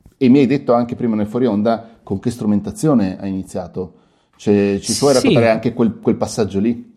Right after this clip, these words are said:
Speaker 2: Sì, sì, sì. Allora, io avevo un vecchio microfono comprato <laughs> in gioventù, lo
Speaker 1: Mhm.
Speaker 2: pagai o ottantamila lire o ottanta euro, non mi ricordo
Speaker 1: Cos'è lo, lo
Speaker 2: esattamente.
Speaker 1: Shure classico da canto?
Speaker 2: Bravo, bravo, bravo. E poi avevo... Eh,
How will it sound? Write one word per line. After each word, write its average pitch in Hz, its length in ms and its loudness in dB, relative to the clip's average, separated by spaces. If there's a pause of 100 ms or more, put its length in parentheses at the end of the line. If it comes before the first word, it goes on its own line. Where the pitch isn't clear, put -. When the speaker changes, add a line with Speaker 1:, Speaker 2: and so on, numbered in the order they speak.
Speaker 2:
Sì, 285 440 0
sì, 180 260 -2
sì. 120 260 -4
Allora, 175 240 0
io 233 100 0
avevo 120 360 -2
un 147 160 -2
vecchio 175 280 0
microfono 151 460 -2
comprato 120 560 -4
<laughs> - 600 -2
in 127 120 -2
gioventù, 123 540 -4
lo 117 80 6
Speaker 1:
Mhm. 110 40 4
Speaker 2:
pagai 95 340 0
o 254 160 0
ottantamila 156 580 -4
lire 214 220 -6
o 143 40 -2
ottanta 123 360 -6
euro, 104 160 -8
non 165 100 -4
mi 208 80 -4
ricordo 98 420 -10
Speaker 1:
Cos'è 101 240 2
lo, - 0 -
lo 95 300 0
Speaker 2:
esattamente. 151 80 0
Speaker 1:
Shure 117 260 2
classico 107 420 -2
da 101 100 -4
canto? 92 360 -6
Speaker 2:
Bravo, 127 400 0 (220)
bravo, 117 360 -6 (160)
bravo. 127 340 -8 (420)
E 294 260 -2
poi 120 500 2 (100)
avevo... 143 680 -2 (1400)
Eh, - 60 -20